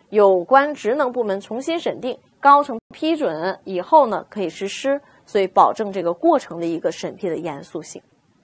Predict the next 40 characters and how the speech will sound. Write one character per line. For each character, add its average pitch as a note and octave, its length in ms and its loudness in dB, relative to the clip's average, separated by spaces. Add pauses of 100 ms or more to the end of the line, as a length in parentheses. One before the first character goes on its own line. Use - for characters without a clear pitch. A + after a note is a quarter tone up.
(240)
好， G3 160 -6 (880)
那 C#4+ 160 6
我 C4 60 8
们 C4 60 -2
对 C#4+ 140 6
第 F#4+ 140 2
二 F#4+ 180 6
节 C4+ 120 4
的 B3 100 -2
内 B3+ 160 0
容 G3+ 320 6
来 F#3 180 6
做 G3+ 240 0
一 F3+ 60 2
个 F#3+ 100 -2
总 F3 200 -10
结 - 200 -14 (380)
啊， - 240 -8
两 F#3 160 2 (180)
块 C#4 140 2
儿， A3+ 120 0
一 G#3+ 160 -6
个 D#4+ 100 0
是 D4+ 140 -4
绩 E4+ 200 -4
效 D4 160 4
计 C#4+ 160 -4
划， A#3+ 260 2
一 F#3 140 -4
个 G3+ 60 -4
是 G3+ 120 -8
绩 A3 140 -10
效 G3+ 160 -2
监 C4 180 -2
控 C4+ 140 -8
与 E3+ 40 -10
绩 F#3+ 100 -10
效 E3+ 100 -6
辅 - 180 -18
导。 D3+ 180 -8